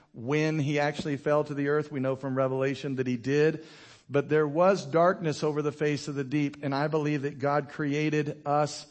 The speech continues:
He wanted to colonize the earth with sons and daughters of his light. That's always been his plan. It's been his dream. And so our lives are to be this ongoing, uh, witness to the reality of God in the world.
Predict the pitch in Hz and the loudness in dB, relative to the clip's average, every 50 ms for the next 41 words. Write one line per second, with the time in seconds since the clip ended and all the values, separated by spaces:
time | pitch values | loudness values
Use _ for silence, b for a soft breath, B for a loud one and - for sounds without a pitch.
0 | B B B B B 139 139 139 143 139 131 - 143 127 - - - 160 165 165 | B B B B B 0 0 2 0 0 -2 -4 -6 -8 -8 -6 -2 0 2 2
1 | 165 160 160 156 156 156 147 123 139 143 143 139 139 131 - 143 117 - - 151 | 2 2 2 2 0 0 0 -2 -2 0 0 0 0 -2 -4 -6 -8 -6 -4 -2
2 | 143 143 143 123 139 139 127 123 131 127 131 127 131 120 113 131 120 123 113 - | -2 -2 -2 -2 -4 -4 -2 0 0 0 0 0 0 -2 -2 -4 -6 -6 -8 -6
3 | 127 120 117 110 113 107 - - - _ _ _ _ _ _ _ _ _ _ _ | -4 -4 -2 -2 -4 -6 -8 -14 -20 _ _ _ _ _ _ _ _ _ _ _
4 | _ _ _ _ _ _ _ _ _ _ _ _ _ _ _ _ - 143 143 - | _ _ _ _ _ _ _ _ _ _ _ _ _ _ _ _ 0 0 0 0
5 | - - 151 147 151 160 165 160 139 - 160 147 147 139 135 - - - 143 139 | 0 -4 0 2 2 2 2 2 0 -2 -4 -2 -2 -2 -4 -6 -6 -4 -2 0
6 | 139 139 135 131 135 - 143 135 135 131 127 110 113 123 - 131 139 139 139 131 | 0 0 0 -2 -4 -6 -6 -4 -4 -4 -4 -6 -10 -12 -8 -4 -2 0 0 0
7 | 120 117 107 104 110 107 - B B B B B B B 139 131 - 160 151 147 | 0 -2 -4 -6 -10 -12 -16 B B B B B B B -6 -2 2 2 2 4
8 | 143 151 151 151 151 160 170 180 185 156 170 170 151 147 160 160 151 143 147 135 | 4 4 4 4 4 4 4 2 2 2 0 -4 -2 0 0 0 2 2 0 -2
9 | 143 156 - 151 165 180 185 185 165 165 175 175 170 165 165 165 165 165 B B | -2 -4 -2 0 2 2 2 2 2 2 2 4 4 4 2 2 -2 -4 B B
10 | B _ _ _ - 156 151 147 147 143 139 143 127 135 170 190 196 196 185 156 | B _ _ _ -2 0 2 4 4 2 2 0 0 2 4 4 4 4 2 0
11 | 147 127 - - - - 165 143 156 156 160 160 151 170 165 170 185 208 220 196 | 0 0 -2 -6 -8 -6 -4 -2 -2 -2 -2 -2 -2 0 0 0 2 2 2 2
12 | 170 180 170 151 143 135 139 - - 147 143 127 127 143 151 156 143 135 131 123 | 2 2 0 0 0 -2 -4 -2 0 0 0 -2 -2 -2 -2 0 2 2 0 0
13 | 117 113 110 107 B B B B B _ - 131 123 123 120 117 120 120 110 95 | 0 -2 -4 -8 B B B B B _ -6 -4 -2 -2 -2 -2 -2 -2 -4 -4
14 | 92 90 - | -6 -10 -14